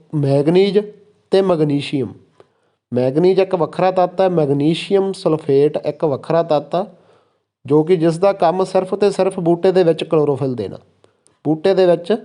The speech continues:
ਹਰਾਪਣ ਦੇਣਾ। ਸੋ ਫੋਟੋ ਸਕਰੀਨ ਦੇ ਉੱਪਰ ਚੱਲ ਰਹੀ ਆ, ਜਿੱਥੇ ਮੈਗਨੀਸ਼ੀਅਮ ਦੀ ਘਾਟ ਆਉਂਦੀ ਆ ਉੱਥੇ ਇਹ ਲੱਛਣ ਵੀ ਤੁਹਾਨੂੰ ਦਿਖਾਈ ਦੇਣਗੇ। ਸੋ ਇਸੇ ਕਰਕੇ ਆਪਾਂ ਸਪਰੇਅ ਕਰਾਂਗੇ ਮੈਗਨੀਸ਼ੀਅਮ ਸਲਫੇਟ ਦੀ। ਡੋਜ਼ ਪ੍ਰਤੀ ਏਕੜ ਇੱਕ ਕਿਲੋ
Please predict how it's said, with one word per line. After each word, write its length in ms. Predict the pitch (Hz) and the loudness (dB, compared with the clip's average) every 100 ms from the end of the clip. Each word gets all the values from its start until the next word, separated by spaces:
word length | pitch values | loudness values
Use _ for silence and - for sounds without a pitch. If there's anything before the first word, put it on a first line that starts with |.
| - - | -14 -4
ਹਰਾਪਣ 460 | 156 160 151 135 | 0 0 0 -4
ਦੇਣਾ। 280 | 110 98 98 _ _ _ _ _ _ _ - | -4 -8 -10 _ _ _ _ _ _ _ -6
ਸੋ 120 | 156 | -2
ਫੋਟੋ 260 | 160 175 208 | 0 0 0
ਸਕਰੀਨ 360 | 185 180 180 | 0 2 4
ਦੇ 80 | 180 | 2
ਉੱਪਰ 200 | 180 185 | 2 0
ਚੱਲ 240 | 185 185 185 | 0 2 4
ਰਹੀ 240 | 190 196 | 4 4
ਆ, 120 | 202 208 - _ _ _ 139 | 2 -2 -20 _ _ _ -8
ਜਿੱਥੇ 320 | 139 - 170 | -6 0 2
ਮੈਗਨੀਸ਼ੀਅਮ 800 | 165 156 160 165 160 185 185 180 | 2 2 2 0 2 2 2 2
ਦੀ 140 | 180 180 | 0 2
ਘਾਟ 340 | 170 135 147 165 | 0 2 0 -2
ਆਉਂਦੀ 360 | 156 151 160 | -2 0 0
ਆ 60 | 170 | 2
ਉੱਥੇ 320 | 160 151 170 | 0 -2 -4
ਇਹ 160 | 170 165 | -4 -2
ਲੱਛਣ 400 | 147 151 - 170 | -2 -4 -4 0
ਵੀ 100 | 180 | 2
ਤੁਹਾਨੂੰ 280 | 175 160 151 | 2 0 0
ਦਿਖਾਈ 340 | 139 147 147 | -2 0 0
ਦੇਣਗੇ। 440 | 143 151 185 180 196 - _ _ _ _ _ _ - | 2 4 4 2 0 -4 _ _ _ _ _ _ -10
ਸੋ 160 | - | -4
ਇਸੇ 240 | 160 160 196 | -2 0 0
ਕਰਕੇ 260 | 190 196 | 2 2
ਆਪਾਂ 220 | 190 196 | 2 0
ਸਪਰੇਅ 280 | 185 180 190 | -2 0 2
ਕਰਾਂਗੇ 320 | 190 185 185 190 | 2 2 2 2
ਮੈਗਨੀਸ਼ੀਅਮ 640 | 175 156 156 165 185 185 | 2 2 0 0 0 0
ਸਲਫੇਟ 400 | 175 151 143 139 | 0 -2 -2 -2
ਦੀ। 200 | 147 185 - - _ _ _ _ _ | -2 -4 -6 -20 _ _ _ _ _
ਡੋਜ਼ 400 | 123 139 151 175 | 0 4 4 4
ਪ੍ਰਤੀ 400 | 175 180 185 208 196 | 2 0 0 2 2
ਏਕੜ 260 | 185 190 | 2 0
ਇੱਕ 300 | 180 160 160 | 0 -2 -2
ਕਿਲੋ 340 | 180 170 170 | -4 0 2